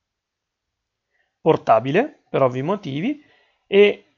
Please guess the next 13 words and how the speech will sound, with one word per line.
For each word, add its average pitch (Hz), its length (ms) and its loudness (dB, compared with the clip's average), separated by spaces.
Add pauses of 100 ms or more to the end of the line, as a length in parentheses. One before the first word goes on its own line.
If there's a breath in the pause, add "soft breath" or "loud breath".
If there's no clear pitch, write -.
(140)
proprio 247 320 0
per 233 220 -2
questa 208 340 -6
caratteristica 214 640 -6
viene 170 200 -6
utilizzato 185 560 -6
anche 156 240 -10
come 156 200 -10
formato 151 520 -8
di 127 100 -12
interscambio 131 640 -10
di 127 80 -14
informazioni, 156 880 -8